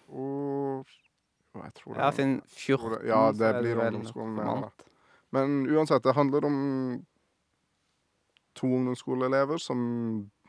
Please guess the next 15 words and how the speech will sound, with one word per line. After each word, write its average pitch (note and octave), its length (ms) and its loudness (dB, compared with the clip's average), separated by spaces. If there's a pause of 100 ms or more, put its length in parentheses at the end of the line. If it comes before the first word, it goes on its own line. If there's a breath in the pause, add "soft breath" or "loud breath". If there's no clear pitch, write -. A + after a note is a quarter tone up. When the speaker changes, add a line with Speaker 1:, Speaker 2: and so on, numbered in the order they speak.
(140)
Speaker 1:
egentlig D3 320 0
lever B2 300 4
i A2+ 80 2
s-, - 180 -14 (720)
hver A2+ 180 4
sin G#2+ 220 -2
verden, A#2+ 340 2
på A2+ 120 -4
en G#2+ 80 -2
måte. G2+ 360 -2
De G#2 140 0
har G#2+ 240 2
liksom G#2+ 240 -8
sine A2 320 -4
ting. G#2+ 220 -4